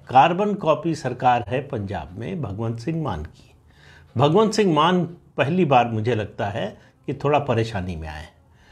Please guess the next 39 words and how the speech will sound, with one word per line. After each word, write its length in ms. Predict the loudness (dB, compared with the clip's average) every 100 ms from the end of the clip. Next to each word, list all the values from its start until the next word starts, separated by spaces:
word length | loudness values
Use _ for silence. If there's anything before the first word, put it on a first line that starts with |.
| -20 0
अभी 200 | 4 6
तक 160 | 6 2
तो 200 | 2 2
जो 160 | 2
कुछ 240 | 2 0 -2
होता 240 | 0 0
था 140 | -2 -2
उसको 260 | -2 -2
झेलते 380 | 0 0 0 -4
थे 140 | 0
अरविंद 340 | 0 0 -2 -4
केजरीवाल। 540 | -4 -4 -2 -4 -6 -12 _ -20 -20 _ _ 0
पंजाब 360 | 4 6 6 4
में 160 | 2
जिस 200 | 0 0
तरह 180 | 0 0
की 160 | -2 -4
स्थिति 400 | -2 -4 0 0
है, 220 | 2 0
कानून 360 | 0 0 0
व्यवस्था 380 | 0 0 0 -2
की 140 | -2 0
जो 180 | 0
स्थिति 400 | 0 -2 -4 -2
है, 280 | 0 -2 -4 -14 _ -2
वो 180 | 2 2 -2 -6 -8
जि-, 460 | -4 -4 -6 -10
कितनी 360 | -6 -2 2 2
ख़राब 480 | 2 0 6 6 6
हो 80 | 0
सकती 440 | -4 -8 -6 -4
है, 140 | -2
जितना 340 | -2 -4 -2 0
आप 160 | 0 -2
उसका 200 | -2 0
अंदाज़ा 340 | 2 2 2
लगा 240 | 0 0 -2
सकते 360 | -4 -8 -6
हैं, 160 | -6